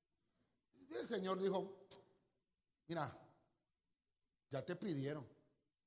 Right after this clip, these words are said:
Ya está ahí el reclamo.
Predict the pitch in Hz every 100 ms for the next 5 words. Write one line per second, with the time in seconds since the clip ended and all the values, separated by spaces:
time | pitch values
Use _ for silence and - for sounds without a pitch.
0 | _ _ _ _ _ - 156 - 185 190
1 | 208 285 330 - - 147 139 139 185 196
2 | 143